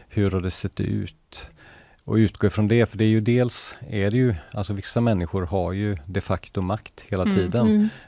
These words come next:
Speaker 1: men det är ju också en årslista, så att det är ju, det är ju viktigt att tänka på det där, vad, om man kan fånga in tjugotjugotre på något sätt.
Speaker 3: Mm.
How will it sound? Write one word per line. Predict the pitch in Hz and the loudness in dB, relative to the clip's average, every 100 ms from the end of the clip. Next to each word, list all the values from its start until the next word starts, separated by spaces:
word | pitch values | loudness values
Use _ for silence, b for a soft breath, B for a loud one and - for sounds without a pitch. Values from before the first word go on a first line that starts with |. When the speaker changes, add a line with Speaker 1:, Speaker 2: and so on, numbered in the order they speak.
| - | -4
Speaker 1:
men | 98 95 92 - | 0 0 0 -4
det | 101 | -2
är | |
ju | 98 | 0
också | 95 - 101 | 0 -2 -4
en | |
årslista, | 110 113 90 - 92 85 - - 110 | -2 -2 -4 -4 -8 -8 -8 -2 -2
så | - | -2
att | 90 | -6
det | 98 | -4
är | |
ju, | 92 95 95 | -2 -4 -4
det | 87 | -4
är | |
ju | 98 | -4
viktigt | 98 - - 101 - | -4 -6 -4 -4 -2
att | 95 | -8
tänka | - 95 - 90 | -4 -6 -4 -8
på | - | -6
det | 98 | -6
där, | - | -6
vad, | 92 92 87 92 _ _ _ _ - | -6 -6 -6 -10 _ _ _ _ 0
om | 113 | 4
man | 110 | 6
kan | 107 | 4
fånga | - 120 107 101 | 0 2 2 2
in | 110 113 110 | 2 0 0
tjugotjugotre | 85 - 98 87 104 95 113 110 | -2 0 0 0 -4 -2 -2 -2
på | - | -2
något | 101 92 | -6 -4
sätt. | - - _ - - | -6 -8 _ -20 -2
Speaker 3:
Mm. | 214 226 262 | 2 4 4